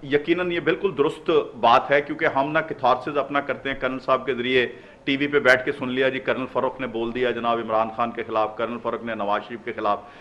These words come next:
यानी public सुओ मोटो की जो बात हो रही है, पब्लिक सुओ मोटो हमें नजर नहीं आता, वो क्या है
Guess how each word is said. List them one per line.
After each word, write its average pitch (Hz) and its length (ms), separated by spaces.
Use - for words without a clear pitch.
यानी 170 200
public 170 400
सुओ 185 240
मोटो 165 260
की 170 100
जो 151 120
बात 120 340
हो 113 100
रही 117 180
है, 85 300
पब्लिक 214 300
सुओ 196 280
मोटो 170 600
हमें 156 280
नजर 139 320
नहीं 147 160
आता, 107 320
वो 143 140
क्या 175 240
है 139 420